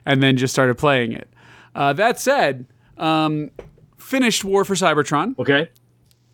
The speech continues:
Speaker 1: Um, I play it on P C, so it does, P C often does the same thing that the Xbox does, where, like, it renders at whatever resolution you've got. So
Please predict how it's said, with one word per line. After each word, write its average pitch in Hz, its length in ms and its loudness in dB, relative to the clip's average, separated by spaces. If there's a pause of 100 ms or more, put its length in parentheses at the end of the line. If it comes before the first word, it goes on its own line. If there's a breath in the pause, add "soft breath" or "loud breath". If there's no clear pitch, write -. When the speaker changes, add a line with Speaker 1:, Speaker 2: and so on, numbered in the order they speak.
(120)
Speaker 1:
Um, 135 420 0 (300 loud breath)
I 170 60 4
play 254 180 2
it 262 80 4
on 247 100 2
P 220 240 -2
C, 190 300 0
so 180 220 0
it 190 200 0
does, 185 600 0 (240 soft breath)
P 226 160 0
C 226 340 0
often 185 440 0
does 170 220 2
the 151 80 -6
same 165 240 -2
thing 165 220 -2
that 143 200 -2
the 147 100 -4
Xbox 170 460 -2
does, 208 320 0 (360 loud breath)
where, 160 300 2
like, 151 300 0
it 165 140 0
renders 165 560 0
at 143 220 0
whatever 147 440 0
resolution 147 640 0
you've 196 180 -2
got. 220 300 0
So 165 340 0